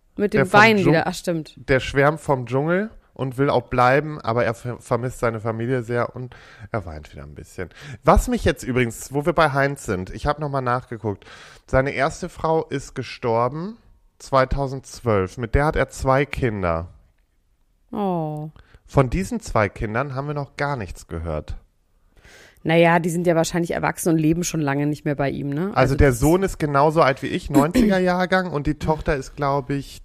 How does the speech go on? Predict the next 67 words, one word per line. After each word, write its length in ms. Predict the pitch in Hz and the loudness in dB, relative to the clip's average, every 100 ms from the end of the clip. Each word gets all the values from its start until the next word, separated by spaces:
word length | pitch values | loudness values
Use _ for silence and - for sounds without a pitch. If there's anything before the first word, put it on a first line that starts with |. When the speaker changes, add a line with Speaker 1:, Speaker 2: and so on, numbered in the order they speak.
| _ | _
Speaker 2:
zwei 340 | - - 135 135 | -16 -2 2 4
Jahre 300 | 131 120 120 | 2 0 -2
älter 340 | 127 156 175 175 | -4 -4 -6 -6
oder 160 | 175 | -6
so. 300 | 160 175 190 _ _ _ _ _ _ - - - - | -6 -8 -8 _ _ _ _ _ _ -20 -20 -20 -4
Speaker 1:
Ja, 160 | 170 170 | 4 6
die 100 | 180 | 6
Speaker 2:
Zwei 60 | |
Speaker 1:
anderen 100 | 151 | 6
Speaker 2:
Jahre. 120 | 180 190 | 6 6
Speaker 1:
sind 140 | 185 | 6
halt 120 | 180 | 4
eins 380 | - 160 175 190 | 4 4 4 4
und 120 | 170 | -2
drei, 440 | 156 143 156 165 151 | -2 -2 2 4 4
ne? 160 | 151 | 4
Natürlich 460 | 208 160 - 175 160 | 2 0 0 -2 -2
ist 160 | 165 165 | -4 -2
das 160 | 160 | 0
seine, 340 | - 160 160 151 | 2 2 2 0
seine 220 | 156 156 | 0 2
Lebensrealität, 680 | 156 185 - 156 151 151 156 | 2 0 -2 -2 -2 -2 -2
mit 140 | 147 | 0
denen 160 | 156 147 | 0 0
lebt 200 | 160 170 | 0 0
er 80 | 165 | -2
zusammen 380 | 156 147 151 | -2 -2 0
und 80 | 151 | -2
natürlich 340 | 151 - 147 - | -6 -8 -14 -16
vermisst 500 | - - 139 - - | -14 -10 -10 -10 -8
er 80 | 151 | -6
die 160 | 139 156 | -6 -4
dann. 240 | 151 127 | -2 -2
Also 180 | 135 135 | -6 -6
die 140 | 139 | -6
anderen, 360 | - 147 151 151 _ _ _ _ - _ - | -6 -4 -2 -4 _ _ _ _ -20 _ 4
er 80 | |
hat 80 | 196 | 6
aber 160 | 214 220 | 6 4
viel 160 | 254 | 6
über 160 | 233 202 | 6 6
seine 180 | 190 185 | 6 2
Familie 440 | 196 190 196 190 | 2 4 4 4
insgesamt 600 | - 180 - 175 151 147 | 2 -4 -4 -4 -4 -4
geredet, 460 | - 151 156 151 - | -6 -6 -4 -6 -4
ne? 160 | 202 233 | -4 0
Vielleicht 220 | 196 - | -2 4
wollen 180 | 170 202 | 4 6
die 120 | 226 | 2
auch 100 | 170 | 2
nicht 160 | 160 | -2
in 80 | 160 | -2
die 100 | 160 | -4
Öffentlichkeit, 540 | 147 - 156 - 151 143 | -4 -2 -4 -2 -4 -2
vielleicht 440 | 156 151 156 - | -2 0 -4 -2
wollen 160 | 156 170 | 0 0
die 60 | |
nicht, 140 | 156 147 | -2 -6
dass 100 | - | -8
er 80 | |
über 140 | 151 147 | -4 -4
die 80 | 156 | -6
redet, 340 | 147 147 147 | -8 -8 -10
kann 140 | - 151 | -8 -8
ja 100 | 151 | -6
auch 60 | 151 | -8
sein. 280 | 151 143 | -8 -10